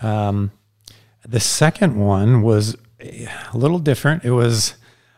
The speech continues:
I was trying to figure out, well, what kind of content can I make where I don't have to go to a brewery every time, or,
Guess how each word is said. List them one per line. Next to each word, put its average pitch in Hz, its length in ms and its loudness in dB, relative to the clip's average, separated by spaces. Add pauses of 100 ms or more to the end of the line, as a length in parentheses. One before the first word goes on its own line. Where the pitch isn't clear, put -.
I 123 40 -6
was 113 120 -2
trying 151 140 4
to 139 60 2
figure 135 240 4
out, 120 300 2
well, 120 300 0
what 131 160 2
kind 127 160 2
of 113 60 -2
content 110 440 0
can 110 100 -2
I 104 80 0
make 101 320 -2
where 98 160 0
I 95 60 0
don't 98 300 -2
have - 320 -4
to 113 80 -4
go 107 180 2
to 107 200 2
a 95 40 0
brewery 92 480 0
every 92 220 -4
time, 92 500 -4
or, 90 280 -6